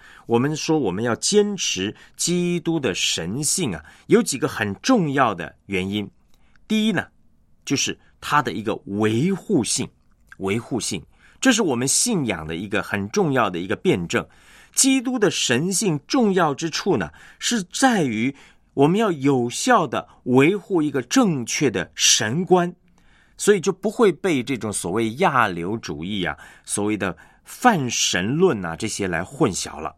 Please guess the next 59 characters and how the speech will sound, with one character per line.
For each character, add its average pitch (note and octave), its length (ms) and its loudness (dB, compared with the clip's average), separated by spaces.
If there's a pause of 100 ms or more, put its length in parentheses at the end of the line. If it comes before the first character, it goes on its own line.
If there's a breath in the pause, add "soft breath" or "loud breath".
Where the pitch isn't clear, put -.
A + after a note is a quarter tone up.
(560)
那 C#3 100 -4
么 C#3 40 -2
换 F3+ 200 4
句 C#3 60 -8
话 C3+ 160 -4
说， A#2 260 -2 (280 loud breath)
基 B3 280 2
督 A#3+ 160 -4
的 F3+ 120 4
神 G#2+ 420 -2
性 C#3+ 240 -2
啊， D2+ 80 -12 (220 soft breath)
带 F3 180 0
给 B2 140 0
我 F#2 140 -2
们 E2 120 -8
一 G2 40 -8
个 F#2+ 80 -12
很 F2+ 260 -8
重 F3+ 240 2
要 B2 180 0
的， D#2+ 160 -8 (180 loud breath)
就 - 140 -6
是 A2+ 140 -2
我 E2 160 -4
们 E2 160 -6
在 G#2 180 2
信 F3 400 0
仰 E2+ 200 -6 (200 soft breath)
对 C3+ 140 2
神 B2 480 0
性 E3+ 260 0
的 F#2+ 80 -4
一 F2+ 100 -6
个 F#2+ 120 -4
维 E2+ 340 -2
护， B2+ 320 -4 (140 soft breath)
神 - 340 -4
性 C3 200 -4
的 E2+ 80 -4
重 F#2+ 240 -4
要。 E2 220 -8 (520 soft breath)
还 A3 120 2
有 B3+ 140 2
呢， G3+ 160 -4 (200 soft breath)
不 C#4 120 4
只 D#3 140 -2
是 D#3 160 -2
他 D#3+ 160 -2
的 D#3 100 2
维 G#2 220 2
护 D3 240 0
性， A#2 260 -4 (360 soft breath)
还 E3+ 140 4
有 F#3 120 4
就 D3 160 -8
是 B2 160 -6
他 C3 160 -6
的 A#2 180 -4